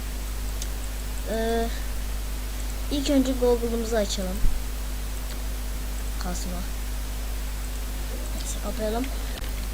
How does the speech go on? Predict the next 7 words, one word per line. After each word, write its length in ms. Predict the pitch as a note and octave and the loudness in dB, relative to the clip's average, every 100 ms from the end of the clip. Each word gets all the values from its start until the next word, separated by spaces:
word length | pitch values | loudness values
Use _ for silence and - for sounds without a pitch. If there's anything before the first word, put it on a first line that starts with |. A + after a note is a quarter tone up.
| - - - - - - - - | -2 -2 -2 -2 -2 0 0 2
Google 440 | C#4+ C4+ C4 B3 C#4 | 4 4 4 0 0
com 180 | C4 A3+ | 2 2
T 200 | A#3 G#3+ | 2 2
R'mizi 340 | G3+ G3 A3+ | 2 0 0
açtık. 580 | G3 - - - - - - - - - - - - - - - - - - - | 0 0 0 -2 -2 -2 -2 -2 -2 -4 -4 -2 -2 -2 -2 -2 -2 -2 -2 -2
Hadi. 340 | G3 F#3 G#3 A#3+ - - - - - - - - - - - - - - - - - - - - - - - | -2 0 2 2 0 -2 -2 -2 -2 -2 -2 -2 -2 -2 -2 -2 -2 -2 -2 -2 -2 -2 -2 -2 -2 -2 -2
Tugu 160 | G#3 | 0